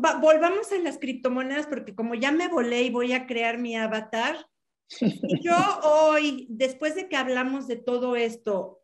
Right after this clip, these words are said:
Speaker 1: y alguien me oyó y dijo, "Wow", bueno, no, yo sé que no nada más alguien me oyó, yo sé que me oyeron muchos, porque te vas a sorprender el Google search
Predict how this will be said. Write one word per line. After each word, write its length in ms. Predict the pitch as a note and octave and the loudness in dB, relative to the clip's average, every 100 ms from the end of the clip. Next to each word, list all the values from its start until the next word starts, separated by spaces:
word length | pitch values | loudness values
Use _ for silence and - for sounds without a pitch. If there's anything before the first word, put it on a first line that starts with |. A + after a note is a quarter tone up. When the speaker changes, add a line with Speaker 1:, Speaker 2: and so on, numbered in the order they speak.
| - | -6
Speaker 1:
y 140 | B3+ | 0
alguien 440 | C4+ C#4 D4 E4 D4+ | 0 0 -2 -2 -2
me 120 | A#3 | 0
oyó 560 | G#3 G#3 A3 A3 A3 A3+ | 0 0 2 2 -2 -6
y 120 | G#3+ | -8
dijo, 320 | A3 A3 A3 G3+ | -8 -8 -6 -6
"Wow", 1040 | F#3 F#3+ A#3 B3 G#3+ F3+ F3 E3 D#3 - _ _ _ _ _ _ _ _ | -8 -6 -4 -2 -2 -4 -6 -10 -12 -18 _ _ _ _ _ _ _ _
bueno, 260 | B3 B3+ B3 | -6 -4 -4
no, 300 | B3 B3+ A3 | -4 -4 -4
yo 160 | B3+ C4 | -6 -6
sé 180 | B3+ | -8
que 80 | B3+ | -8
no 220 | A3 G#3+ G#3 | -6 -6 -6
nada 300 | G#3+ G3+ G3 | -6 -6 -6
más 260 | G3 G3 | -8 -8
alguien 300 | G#3 G#3 G3+ | -8 -6 -6
me 60 | D#3 | -6
oyó, 160 | D3+ | -8
yo 140 | E3 F#3+ | -8 -10
sé 160 | F#3+ | -14
que 100 | F#3+ | -14
me 80 | G#3 | -12
oyeron 380 | E3+ F3+ F3+ F3+ | -10 -10 -10 -12
muchos, 260 | E3 - _ _ _ _ _ _ _ _ | -12 -16 _ _ _ _ _ _ _ _
porque 260 | C#4 C#4 C#4 | -2 0 0
te 120 | C#4+ | 0
vas 140 | D4+ | 0
a 120 | F4 F4 | -2 -4
sorprender 600 | D4+ A3 A3+ A3 A#3 B3 | -6 -4 -4 -2 0 0
el 180 | B3+ | -2
Google 360 | A3+ A3+ B3 A#3+ | -4 -6 -6 -6
search 520 | - A3 A3 - - | -4 -4 -4 -10 -14